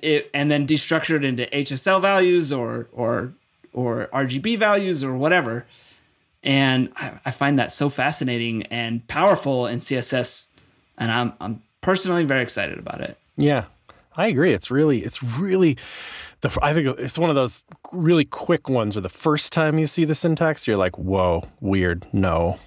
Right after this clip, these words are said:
Speaker 2: And then, like, the second time, you're like, "Oh, I get it. That's actually awesome," you know? How it just kind of breaks it into the chunks, you know? So if we're talking about the H S L function, and,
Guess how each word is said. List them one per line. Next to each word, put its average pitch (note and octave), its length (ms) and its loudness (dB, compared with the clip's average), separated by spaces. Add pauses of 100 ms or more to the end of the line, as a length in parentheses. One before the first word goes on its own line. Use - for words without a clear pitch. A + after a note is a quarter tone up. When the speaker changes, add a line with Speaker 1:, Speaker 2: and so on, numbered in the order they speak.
Speaker 2:
And A#2+ 120 0
then, A#2 140 0
like, A2 180 -2
the F#2+ 100 -6
second A#2+ 480 -2
time, G#2 200 -2
you're F#2 80 0
like, F#2 180 -4
"Oh, C3 120 2
I G2 140 2
get F2 180 -2
it. F2 100 -2
That's G#2+ 220 -2
actually F#2 300 -2
awesome," F2+ 420 0
you F2+ 80 2
know? F#2 220 0 (640)
How G2 180 -2
it F#2 100 -4
just - 240 -2
kind G#2 180 -2
of F2+ 180 -6
breaks A2+ 460 -2
it G#2 140 0
into G#2 260 -2
the F#2 120 -2
chunks, - 500 -2
you G2 80 0
know? F#2 140 0
So A2+ 140 0
if - 120 -8
we're A2 60 -2
talking A2 220 0
about G#2 180 -2
the - 140 0
H B2 220 -2
S - 180 0
L A#2+ 240 2
function, G2+ 720 0 (680)
and, B2+ 380 0